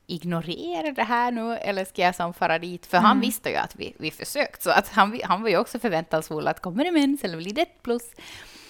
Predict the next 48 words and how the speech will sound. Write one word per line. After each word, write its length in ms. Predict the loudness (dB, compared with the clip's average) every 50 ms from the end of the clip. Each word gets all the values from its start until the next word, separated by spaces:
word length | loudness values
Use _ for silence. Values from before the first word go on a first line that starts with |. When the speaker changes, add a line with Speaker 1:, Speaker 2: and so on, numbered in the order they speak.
| -20 -20 -20 -20 -20 -20
Speaker 1:
Så 140 | -20 -10 -4
tog 180 | 0 2 4 6
jag 80 | 6
det 80 | 6 4
där 80 | 2
testet 380 | 2 0 0 0 0 -2 -2 0
då, 60 | 0
och 120 | 0 -2 -2
så 80 | -6
får 160 | -6 -2 2
jag 120 | 2 2 2
ner, 260 | 2 2 2 2 2
och 80 | 0 2
så 140 | 2 2 2 2 -2 -8 0
höll 140 | 2 4 4
han 160 | 4 4 0
på 220 | 0 -2 2 4 4
att, 260 | 2 2 0 -6 -12 -6 -2
att, 320 | -2 -2 -2 -4 _ -8
eh, 80 | -6 -6 -6 -6 -8 -8 -10 -12 -16 _ -6
om 160 | -6 -4 -2
det, 120 | -2 -4 -4
om 300 | -4 -6 -8 -6 -6 -6
han 140 | -6 -6
höll 120 | -6 -6 -6
på 140 | -4 -4 -4
att 100 | -4 -2
bada 420 | -4 -4 -2 0 0 0 0 -2 -4
lo 220 | -6 -6 -6 -4
eller 140 | -4 -4 -2
vad 100 | -2 -2
han 160 | -4 -4 -4
gjorde. 240 | -4 -6 -6 -6 -8 -14 -20 -20 -18 -10 -6
Ehm, 420 | -4 -2 0 0 -2 -2 -4 -8 -12 _ _ _ _ -8
och 60 | -4 0
så 60 | 4
hade 240 | 6 6 6 6 4
jag 60 | 2
det 60 | 0
där 220 | 0 2 4 2 2
testet, 260 | 2 0 0 2 2
och 100 | 2 2
så 80 | 2 2
såg 220 | 4 4 4 4
han 120 | 4 2
riktigt 260 | 2 0 -2 -4 -8 -6
som 100 | -6 -6
sådär, 240 | -4 -2 -2 0